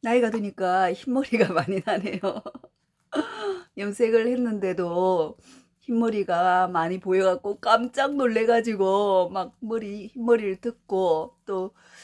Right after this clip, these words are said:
어, 거울 꺼내서 흰머리 뽑고 그렇게 <laughs> 하거든요.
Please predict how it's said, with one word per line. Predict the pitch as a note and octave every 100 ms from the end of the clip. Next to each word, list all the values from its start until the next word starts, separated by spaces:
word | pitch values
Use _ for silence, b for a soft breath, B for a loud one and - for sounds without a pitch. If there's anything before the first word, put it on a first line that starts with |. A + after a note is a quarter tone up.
| B B B - -
어, | D#3+ D#3+ D#3 -
거울 | - A3 G3+
꺼내서 | F3+ E3+ G3 G3+ F#3+ F#3+
흰머리 | G#3 G#3+ G#3 G3+ -
뽑고 | F#3 - - G3+ G3+
그렇게 | A#3 A3+ -
<laughs> |
하거든요. | - G#3+ - A3 F3